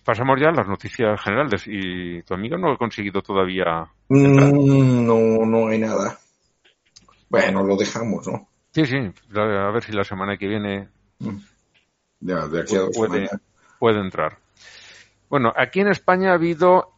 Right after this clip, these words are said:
Speaker 1: esta semana un caso de, de eutanasia, un matrimonio ya bastante mayor, y la mujer salió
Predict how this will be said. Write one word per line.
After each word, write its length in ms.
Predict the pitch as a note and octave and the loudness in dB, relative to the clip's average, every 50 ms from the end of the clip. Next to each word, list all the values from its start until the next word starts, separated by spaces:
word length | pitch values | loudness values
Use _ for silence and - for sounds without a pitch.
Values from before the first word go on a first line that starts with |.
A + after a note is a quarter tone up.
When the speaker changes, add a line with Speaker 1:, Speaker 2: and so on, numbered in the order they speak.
| _ | _
Speaker 1:
esta 760 | - D3+ C#3+ - - - - D#3+ D#3 D#3 D#3 D#3 D3+ D#3 D3+ | -4 -4 -4 -4 -4 0 2 4 4 4 4 4 4 2 2
semana 500 | C#3 - - C#3+ C3+ C#3 D3 D3 D3 C#3+ | 0 -2 -4 -6 -2 0 0 2 2 2
un 200 | C#3+ C3+ C3 C3 | 2 0 -2 -6
caso 520 | A#2 - C#3 B2+ - - D3+ D3 D3 D3 - - | -2 0 0 0 0 0 0 0 0 0 -4 -8
de, 880 | B2+ A2+ G2+ G2 A2 G#2 G#2 G2+ G2 F#2+ F#2 F#2 F2 F2 F2 F2 E2+ F2 - _ _ _ | -14 -12 -8 -4 -4 -2 -2 -2 -4 -4 -6 -6 -8 -8 -8 -10 -12 -14 -18 _ _ _
de 160 | - - G2+ | -12 -8 -8
eutanasia, 600 | G2 G2 - G2 A2 C3 C3 - - C#3+ D#3+ G3 _ _ _ _ _ _ _ _ _ _ _ _ _ _ _ _ _ _ _ _ _ | -6 -4 -4 -2 -2 -2 -2 -2 -4 -6 -6 -6 _ _ _ _ _ _ _ _ _ _ _ _ _ _ _ _ _ _ _ _ _
un 760 | - B2+ A#2+ A#2 A#2 A2+ A2+ A2 A2 G#2+ G#2+ G#2 G#2 G2+ G2 G2 | -10 -8 -6 -6 -6 -6 -6 -6 -6 -8 -8 -8 -8 -8 -8 -6
matrimonio 600 | G#2 G#2+ G#2 - G#2+ A2 B2 C3 B2+ A#2+ B2+ B2+ | -6 -6 -6 -6 -6 -4 -2 -2 -2 -2 -4 -4
ya 220 | A2 G#2 G2+ G2+ | 0 2 2 2
bastante 380 | F#2+ F#2 E2+ - - G#2+ - G2+ | 2 0 -2 -4 -8 -10 -6 -2
mayor, 360 | G#2+ A2 A2+ A#2+ B2 - - _ _ _ _ _ _ _ _ _ _ - _ _ _ _ _ _ _ _ _ _ _ - | -2 -2 -2 -2 -4 -6 -8 _ _ _ _ _ _ _ _ _ _ -20 _ _ _ _ _ _ _ _ _ _ _ -10
y 680 | - B2 B2 A#2+ A#2 A#2 A2+ A2 G#2+ G#2+ G#2 G2+ G2+ G2 | -6 -4 -2 0 0 0 0 -2 -4 -4 -4 -6 -6 -4
la 120 | G2 A2 | -2 -2
mujer 260 | A#2 A#2+ A2 - D#3+ D3 | -2 -2 0 0 0 0
salió 460 | - D3 C3+ C3+ D3 D3 C3+ B2+ | 0 0 0 2 4 4 4 4